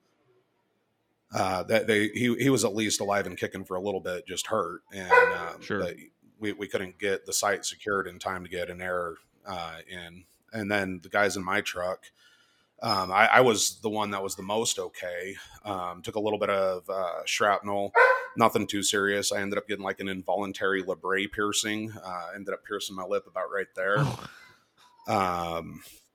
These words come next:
Speaker 1: uh, got some general peppering. Um, the one day that I decided to wear my shoulder pads, they got blown off. Um, so thankfully I was wearing those.
Speaker 2: Right.
Speaker 1: Um, I ended up with a, you know, a pretty good concussion. Um, it, it ended up tearing out, like,
Speaker 2: Hmm.
Speaker 1: probably a good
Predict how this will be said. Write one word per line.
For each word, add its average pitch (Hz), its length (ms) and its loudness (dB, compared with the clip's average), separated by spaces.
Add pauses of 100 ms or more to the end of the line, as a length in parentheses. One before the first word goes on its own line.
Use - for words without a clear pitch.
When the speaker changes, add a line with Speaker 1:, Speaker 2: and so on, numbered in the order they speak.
(540)
Speaker 1:
uh, 98 220 6
got 107 220 8
some 104 220 0
general 110 360 2
peppering. 104 840 6 (240)
Um, 92 340 -2
the 110 80 2
one 120 220 6
day 117 160 8
that 107 140 6
I 104 80 8
decided 104 460 2
to 101 60 -2
wear 101 220 4
my 95 140 0
shoulder 104 320 0
pads, 101 360 -2
they 95 100 -6
got 87 200 -4
blown 87 260 -8
off. 107 480 2 (520)
Um, 95 240 0
so - 120 -2
thankfully 101 440 0
I 95 40 2
was 90 140 -2
wearing 90 260 -2
those. 98 540 -2
Speaker 2:
Right. 110 300 0
Speaker 1:
Um, 90 480 -4 (360)
I 113 100 6
ended 110 180 4
up 104 140 2
with 98 160 0
a, 90 440 0 (220)
you 120 100 -2
know, 104 100 2
a 95 60 0
pretty 123 220 2
good 117 160 0
concussion. 117 760 0 (920)
Um, 98 560 4
it, 113 220 8
it 110 100 10
ended 104 240 6
up - 100 0
tearing 101 260 6
out, 98 240 2
like, 98 180 2
Speaker 2:
Hmm. 117 60 -6
Speaker 1:
probably 98 260 4
a - 20 -4
good 95 240 6